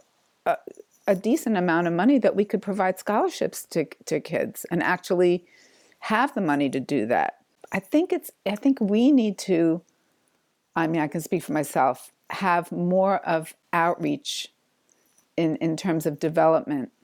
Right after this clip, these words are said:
so people know that, that they can contribute to our organizations and, and, and have a tax write-off and whatever, and that that money can go toward funding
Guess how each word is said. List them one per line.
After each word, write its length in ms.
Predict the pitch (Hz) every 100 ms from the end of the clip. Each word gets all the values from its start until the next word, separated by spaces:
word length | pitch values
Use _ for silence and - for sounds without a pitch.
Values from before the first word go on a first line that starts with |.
| _ _ _ _ _ _ - -
so 140 | - 180
people 360 | 214 208 165
know 580 | 170 170 170 190 151 147 151
that, 380 | 151 147 - _ _ _ _ _ _ _
that 260 | - 151 -
they 120 | 160
can 380 | - 190 196 214
contribute 720 | 214 - - 156 143 131 - _ -
to 300 | - 156 -
our 180 | 151 139
organizations 1040 | 151 151 151 147 135 - 135 123 120 - _
and, 300 | 156 156 147 -
and, 240 | 160 147 -
and 360 | 147 156 151 -
have 280 | 143 151 -
a 40 |
tax 380 | 160 190 131 -
write-off 380 | 147 135 143 143
and 80 | 131
whatever, 500 | 143 190 175 151 - - _
and 180 | - 156
that 160 | 156 156
that 200 | 160 -
money 260 | 165 170
can 440 | - 196 196 190 196
go 420 | 170 156 156 156 _ _ _ _ _ -
toward 420 | 156 160 147 -
funding 600 | 175 165 170 165 165